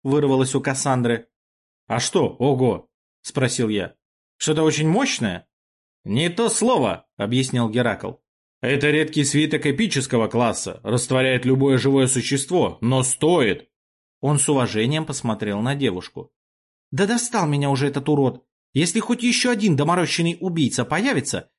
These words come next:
я просто папе пожалуюсь!» выпалила девушка.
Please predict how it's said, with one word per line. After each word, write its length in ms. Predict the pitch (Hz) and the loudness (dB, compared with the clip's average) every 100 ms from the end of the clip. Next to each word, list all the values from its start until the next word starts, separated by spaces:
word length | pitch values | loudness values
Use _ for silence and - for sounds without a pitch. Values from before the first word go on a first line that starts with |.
| - | -6
я 160 | 117 165 | -2 0
просто 300 | 233 226 269 | -2 -2 -4
папе 320 | 233 139 131 | -2 -2 -2
пожалуюсь!» 640 | 127 117 117 110 110 - _ _ _ _ _ _ | -2 0 0 0 -2 -8 _ _ _ _ _ _
выпалила 520 | 113 135 127 120 120 123 | -2 -2 2 2 2 2
девушка. 520 | 120 98 - 98 | 0 -2 -4 -12